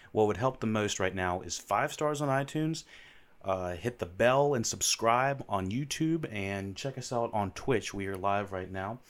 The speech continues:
Um, you can ask all the questions, your little heart desires while we're live on there. And so, um, yeah, um, on top of all of that, I gotta say, it was a really, uh,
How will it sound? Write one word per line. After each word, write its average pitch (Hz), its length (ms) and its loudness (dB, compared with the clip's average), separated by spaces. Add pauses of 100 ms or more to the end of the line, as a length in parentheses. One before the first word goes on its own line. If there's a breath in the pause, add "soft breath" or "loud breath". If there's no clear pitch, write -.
(320 loud breath)
Um, 87 260 -2
you 90 80 -4
can 90 220 -2
ask 87 320 -4
all 90 140 -2
the 85 80 -10
questions, 90 640 -4
your 90 220 -14 (160)
little 87 180 -14
heart 101 320 0
desires 95 560 0
while 92 160 0
we're 95 120 -8
live 98 360 -2
on 101 160 -6
there. 120 220 -4 (480 loud breath)
And 107 120 -2
so, 113 380 2
um, 110 380 2 (760)
yeah, 131 380 4
um, 110 960 -2 (360)
on 131 120 -2
top 196 260 0
of 185 140 -6
all 190 160 8
of 175 80 -6
that, 214 320 -2
I 123 80 -6
gotta 135 200 -4
say, 156 460 -8 (580 loud breath)
it 120 100 0
was 123 400 -2 (840)
a 123 40 0
really, 170 640 -4
uh, 127 340 -2